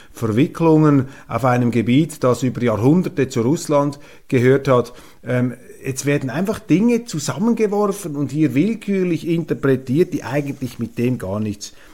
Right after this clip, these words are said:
zu tun haben. Mehr Schweiz wagen, Alice Weidel, die A-F-D-Politikerin, die sich in Deutschland fürchterlichsten Diskriminierungen ausgesetzt sieht, hat ja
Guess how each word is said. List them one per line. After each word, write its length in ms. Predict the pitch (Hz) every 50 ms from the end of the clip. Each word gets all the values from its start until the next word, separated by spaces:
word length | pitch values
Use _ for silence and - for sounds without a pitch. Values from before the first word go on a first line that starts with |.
| - -
zu 120 | - 117
tun 300 | 110 - 147 170 180 165
haben. 260 | 135 107 - 107 110
Mehr 240 | 113 143 175 214 220
Schweiz 480 | - - 151 160 175 214 220 220 - 170
wagen, 500 | 185 185 190 196 196 196 208 202 185 190 - - - - -
Alice 460 | - 151 160 170 170 165 147 - 135
Weidel, 500 | 131 123 131 156 175 170 175 170 160 139 - - - - - - -
die 120 | 123 135 117
A-F-D-Politikerin, 1400 | 127 131 135 135 135 135 - 131 139 165 170 - 156 151 151 156 156 151 - 156 151 - - 135 135 131 127 123
die 120 | 127 135 123
sich 220 | - 135 113 127
in 100 | 123 113
Deutschland 580 | - 113 117 135 131 - - 127 117 117 117 -
fürchterlichsten 720 | - 151 190 202 196 - 139 131 131 123 - - 120 107
Diskriminierungen 920 | 123 120 117 - - 123 113 110 107 107 110 120 135 131 135 131 131 123
ausgesetzt 720 | 120 117 120 120 117 - 127 110 117 117 113 110 - -
sieht, 220 | - 117 107 104 -
hat 180 | 107 107 -
ja 120 | 113 104